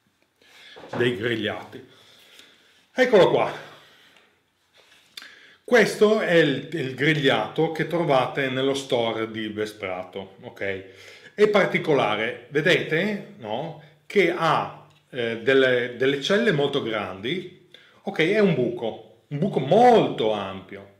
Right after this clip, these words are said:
ok? Il trucco, quando si fanno, eh, si utilizzano i grigliati, è quello di creare sotto al grigliato, ok, una struttura, è vero, drenante,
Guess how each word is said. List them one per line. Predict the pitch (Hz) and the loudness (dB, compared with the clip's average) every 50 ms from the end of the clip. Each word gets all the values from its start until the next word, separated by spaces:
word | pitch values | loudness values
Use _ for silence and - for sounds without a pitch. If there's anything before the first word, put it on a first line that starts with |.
| _ _ _ | _ _ _
ok? | _ 107 - - 120 101 104 104 104 - - _ _ - - - - - _ _ _ _ _ - _ _ _ _ _ _ _ _ | _ -20 -12 -8 -8 -8 -8 -8 -12 -16 -20 _ _ -20 -20 -20 -20 -20 _ _ _ _ _ -20 _ _ _ _ _ _ _ _
Il | 185 208 240 226 | -4 -2 -2 0
trucco, | - 254 247 240 214 151 - - - 117 139 175 196 190 190 | 0 2 4 6 4 4 2 -2 -2 2 4 4 4 2 0
quando | - - 135 143 170 185 180 160 143 | 0 0 2 2 4 4 4 4 2
si | - - 131 113 | 2 0 -4 -6
fanno, | - - 147 139 135 135 127 123 117 110 107 101 98 98 98 - - - | -6 -4 -4 -2 -2 -4 -4 -6 -6 -6 -6 -6 -6 -8 -12 -14 -18 -12
eh, | 127 107 101 | -10 -10 -10
si | 101 - 135 | -8 -10 -12
utilizzano | 123 135 135 120 139 147 147 143 143 135 127 117 | -10 -8 -6 -4 -4 -4 -2 -2 -2 -2 -2 -4
i | 113 | -4
grigliati, | 101 110 117 127 120 113 113 104 95 87 90 - - 131 147 170 | -6 -6 -6 -6 -6 -4 -4 -4 -4 -6 -10 -12 -12 -10 -10 -10
è | 165 180 196 196 - | -8 -8 -10 -10 0
quello | - 226 196 143 117 117 131 165 165 | 4 4 6 6 4 4 2 0 -2
di | 156 - 170 156 147 | -2 -4 -8 -8 -8
creare | - - 196 208 208 196 160 135 113 104 98 98 95 90 87 - - - - - - _ _ _ _ _ _ _ | -4 0 2 2 4 2 2 2 0 -2 -6 -8 -12 -14 -14 -18 -20 -20 -20 -20 -20 _ _ _ _ _ _ _
sotto | - - - - 185 208 220 214 214 - - 127 | -14 -12 -4 0 4 4 4 4 2 0 -2 -2
al | 117 107 | -2 -4
grigliato, | 98 113 131 131 123 117 113 110 101 95 92 92 - 123 131 160 175 170 170 - - _ | -4 -4 -4 -4 -4 -4 -4 -4 -4 -6 -8 -10 -8 -8 -6 -6 -8 -8 -12 -18 -20 _
ok, | _ 120 - - 113 98 90 101 147 170 156 - - - _ _ _ _ _ _ _ | _ -20 -16 -14 -12 -10 -8 -8 -8 -10 -10 -14 -20 -20 _ _ _ _ _ _ _
una | - 254 247 214 175 151 | 2 4 4 4 4 2
struttura, | 143 - 202 196 156 - - 214 202 170 139 131 131 139 143 | 2 0 0 0 0 0 0 2 4 6 6 6 4 2 0
è | - 170 147 143 | 0 2 2 2
vero, | 147 208 233 226 202 147 120 110 | 4 4 4 4 2 2 0 -2
drenante, | 101 92 120 120 127 120 120 113 104 95 92 90 92 90 - 98 90 92 - | -4 -4 -4 -2 -2 -2 -2 -2 -4 -6 -8 -12 -16 -14 -14 -14 -14 -14 -18